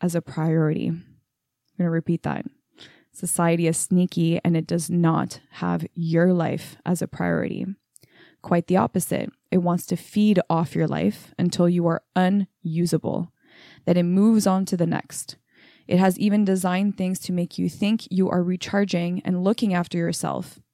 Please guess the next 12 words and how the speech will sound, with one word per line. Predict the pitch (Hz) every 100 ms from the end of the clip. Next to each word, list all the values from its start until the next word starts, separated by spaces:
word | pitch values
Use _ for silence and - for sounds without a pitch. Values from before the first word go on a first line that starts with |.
| _
Alcohol, | - - 165 165 180 180 202 240
Netflix | 180 - 170 165 - -
are | 175
not | 170 175 180 196
recharging | 185 - 170 165 160
you, | 165 - 175 _ - - _
but | 175
rather | 175 190 190 180
distracting | 180 - 196 196 - 185
you | 170
from | 170 170 165
feeling | - - 196 202 165 180